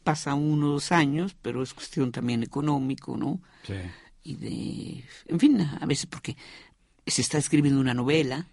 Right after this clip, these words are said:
Speaker 1: en un... y el viaje la interrumpe completamente, ¿eh? Entonces hay
Speaker 2: Ujú.
Speaker 1: que acabar.
Speaker 2: Ujú.
Speaker 1: Hay que seguirla, porque de veras el viaje es un cambio tan fuerte,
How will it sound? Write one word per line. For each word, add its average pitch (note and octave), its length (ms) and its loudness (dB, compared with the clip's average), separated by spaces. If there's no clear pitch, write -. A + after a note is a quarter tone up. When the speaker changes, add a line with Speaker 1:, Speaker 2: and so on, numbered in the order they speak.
Speaker 1:
en C3 240 0
un... C3+ 320 4
y D3 140 2
el C3+ 60 0
viaje D#3+ 240 2
la C3 40 2
interrumpe B2+ 540 -4
completamente, - 800 -8
¿eh? - 80 -6
Entonces G#2 340 -8
hay - 120 -2
Speaker 2:
Ujú. G2 80 -8
Speaker 1:
que - 160 -6
acabar. D3+ 400 -2
Speaker 2:
Ujú. F#2+ 400 -8
Speaker 1:
Hay - 60 -16
que - 100 -14
seguirla, D3+ 560 -2
porque - 300 -10
de B2 180 -2
veras D#3 220 2
el D3+ 60 0
viaje F3 200 0
es F3 60 0
un E3+ 120 4
cambio D3+ 320 -2
tan F#3 300 -2
fuerte, C3 480 -2